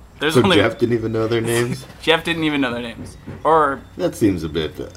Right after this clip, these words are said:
Speaker 2: that might have been put on a little bit.
Speaker 1: Yeah, it might have been an opportunity for them to say
Speaker 2: Since
Speaker 1: their names.
Speaker 2: he is one of the producers and has met them several times.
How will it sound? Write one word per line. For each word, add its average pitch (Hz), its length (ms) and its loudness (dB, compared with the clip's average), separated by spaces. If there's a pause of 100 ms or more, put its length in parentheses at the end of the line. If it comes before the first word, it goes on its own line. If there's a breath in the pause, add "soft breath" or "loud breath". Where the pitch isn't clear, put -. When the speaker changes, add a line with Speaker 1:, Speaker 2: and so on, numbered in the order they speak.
(120)
Speaker 2:
that 104 180 2
might 95 140 -2
have 76 100 -4
been 69 240 -8
put - 240 -10
on - 260 -10
a 55 60 -14
little 58 220 -16
bit. - 120 -10
Speaker 1:
Yeah, 113 220 -2
it 117 240 -10
might 131 120 -2
have 123 100 -6
been 120 100 -10
an 120 120 -10
opportunity 107 540 -14
for - 160 -18
them 92 220 -18 (100)
to - 400 -20
say - 100 -14
Speaker 2:
Since 92 180 -8
Speaker 1:
their 90 100 -16
names. 85 140 -18
Speaker 2:
he 95 120 0
is 76 140 -4
one 76 140 -6
of 71 100 -8
the 69 80 -10
producers 69 540 -10
and - 100 -12
has - 160 -14
met 67 260 -12
them - 160 -14
several - 360 -12 (120)
times. 587 340 -4